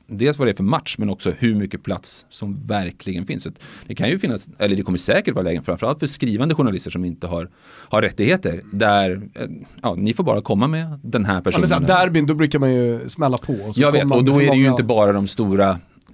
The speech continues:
Speaker 1: kvällstidningspublikationerna, utan då är det ju även, eh, lite mindre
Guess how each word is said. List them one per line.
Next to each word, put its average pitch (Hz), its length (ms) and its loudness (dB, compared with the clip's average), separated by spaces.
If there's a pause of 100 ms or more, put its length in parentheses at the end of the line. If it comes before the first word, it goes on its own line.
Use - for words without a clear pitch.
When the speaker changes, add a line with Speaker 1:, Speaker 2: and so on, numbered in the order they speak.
(100)
Speaker 1:
kvällstidningspublikationerna, 98 1600 0
utan 98 300 -2
då 120 240 0
är 107 100 2
det 98 60 0
ju 95 180 0
även, 85 300 -2 (380)
eh, 85 360 -6 (100)
lite 151 240 -6
mindre 90 500 -2